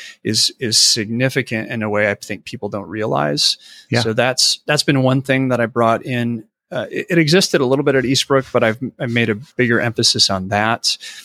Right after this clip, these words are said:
Speaker 2: Yeah.
Speaker 1: Um, the community aspect around some of those things,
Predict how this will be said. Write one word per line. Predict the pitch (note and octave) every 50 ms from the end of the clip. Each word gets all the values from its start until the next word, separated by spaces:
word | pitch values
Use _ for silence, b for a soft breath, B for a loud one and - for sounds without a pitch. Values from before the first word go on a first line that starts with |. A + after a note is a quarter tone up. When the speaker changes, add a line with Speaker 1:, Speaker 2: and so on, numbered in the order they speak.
| B B
Speaker 2:
Yeah. | - G2+ F#2+
Speaker 1:
Um, | F#2+ - A2+ G#2 G2+ G#2 G2+ G2+ G2 G2 - _ _ _ _ F#3
the | D#3+ - - -
community | - - B2 A#2 A#2 A#2 B2 B2+ B2 A#2+ B2 A#2 G2
aspect | G#2+ A2 G#2+ - - - G#2 G2+ - -
around | G2 F2+ F#2+ F#2 F#2+ G2+ A2 A2 A2
some | - - A#2+ A#2
of | A#2 A2+
those | A#2 A2+ A2+ A2 -
things, | - A#2+ A2+ A#2 A#2 A#2 B2 B2+ - - -